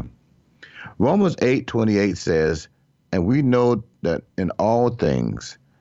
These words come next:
God works for the good of those who love him, who have been called according to his purpose." You know, if we have a positive outcome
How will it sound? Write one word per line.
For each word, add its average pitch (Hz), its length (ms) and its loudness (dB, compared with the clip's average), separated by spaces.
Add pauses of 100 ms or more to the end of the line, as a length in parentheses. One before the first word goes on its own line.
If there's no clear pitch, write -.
(340)
God 120 380 2
works 107 360 0
for 95 160 0
the 80 100 0
good 76 540 0 (160)
of 73 180 -6
those 82 320 2
who 92 100 0
love 90 280 0
him, 62 360 -4 (680)
who 104 100 2
have 87 120 4
been 92 180 2
called 85 720 0 (260)
according 80 760 0 (180)
to 95 120 -2
his 80 180 0
purpose." - 760 -6 (1120)
You 147 80 2
know, 135 220 2
if 113 120 2
we 180 120 2
have 190 140 4
a 113 60 2
positive 113 480 0
outcome 73 640 -2